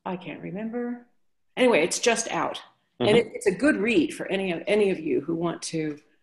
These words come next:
Speaker 1: uh, I'll send, I'll send it in a minute.
Speaker 2: Thanks.
Speaker 1: The third thing is, um, mm,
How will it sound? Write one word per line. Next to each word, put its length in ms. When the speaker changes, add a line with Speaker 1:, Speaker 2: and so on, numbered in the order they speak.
Speaker 1:
uh, 460
I'll 100
send, 300
I'll 80
send 240
it 80
in 60
a 40
minute. 240
Speaker 2:
Thanks. 260
Speaker 1:
The 120
third 300
thing 260
is, 360
um, 500
mm, 440